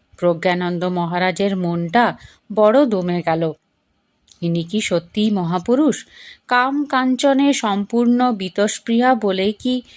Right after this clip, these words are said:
নারীকে নরকের দ্বার বলে সরিয়ে রাখার প্রয়োজন এর ফুরিয়েছে?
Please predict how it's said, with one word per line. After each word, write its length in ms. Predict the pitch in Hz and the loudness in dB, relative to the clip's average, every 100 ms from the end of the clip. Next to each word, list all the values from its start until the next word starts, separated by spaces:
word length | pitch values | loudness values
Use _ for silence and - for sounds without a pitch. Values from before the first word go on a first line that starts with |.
| - - | -14 -6
নারীকে 500 | 185 175 196 - 247 | -4 -4 -6 -2 0
নরকের 640 | 208 180 196 196 233 214 | 0 0 -2 0 0 0
দ্বার 280 | 190 180 180 | 0 0 -2
বলে 380 | 185 214 220 220 - | 0 2 2 0 -4
সরিয়ে 440 | - - 170 185 202 | -10 -2 0 0 2
রাখার 420 | 214 214 220 214 | 2 2 0 0
প্রয়োজন 580 | 208 185 185 180 214 226 | 0 0 0 2 2 2
এর 220 | 226 226 | 0 -2
ফুরিয়েছে? 760 | - 190 180 202 226 - 311 | -2 -4 0 0 0 0 -2